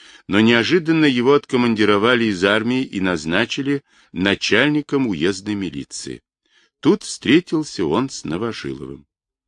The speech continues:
Новожилов стоял во главе местной чрезвычайной комиссии. В первом разговоре с глазу на глаз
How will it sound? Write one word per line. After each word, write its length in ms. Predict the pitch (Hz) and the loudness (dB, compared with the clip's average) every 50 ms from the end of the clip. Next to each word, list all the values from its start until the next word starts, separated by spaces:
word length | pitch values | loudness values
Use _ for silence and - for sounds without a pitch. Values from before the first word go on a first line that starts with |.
| _ _ _ - - - - - - - - _ | _ _ _ -20 -20 -20 -20 -20 -20 -20 -12 _
Новожилов 680 | - 98 120 120 139 143 131 196 233 226 226 214 185 - | 0 4 4 6 6 4 4 4 4 6 4 4 4 2
стоял 480 | - - - - 113 117 135 175 190 170 | -6 -4 0 2 4 4 4 4 2 2
во 140 | 147 147 | 2 0
главе 400 | 127 113 113 117 117 120 147 156 | 0 2 2 2 4 4 4 4
местной 500 | 131 113 120 147 156 147 - - 147 135 | 4 4 4 2 2 0 -2 -2 -2 -2
чрезвычайной 840 | 120 - - 120 113 98 98 110 104 - - 131 131 131 131 131 123 | -2 -2 -2 -2 -2 -2 -2 -4 -4 -2 0 0 0 0 0 -4 -4
комиссии. 640 | - - 135 120 101 71 - - - - - - - _ _ _ _ _ _ _ _ _ _ | -2 -2 -2 -2 -2 -4 -6 -12 -18 -18 -18 -20 -20 _ _ _ _ _ _ _ _ _ _
В 120 | _ - - | _ -20 -6
первом 520 | - 110 120 131 127 120 123 120 113 - - | 0 4 4 4 4 4 2 0 0 -2 -2
разговоре 720 | - 98 101 90 78 76 80 87 78 78 104 135 147 139 127 | -4 -2 -2 -2 -2 -2 -2 0 2 4 4 4 4 4 2
с 100 | 98 82 | -4 -6
глазу 400 | 73 82 92 120 127 101 95 87 | -4 -2 0 0 0 0 -2 -4
на 160 | 80 76 71 | -4 -6 -6
глаз 460 | 65 78 87 117 147 143 - - - | -4 -2 0 0 0 -2 -4 -12 -18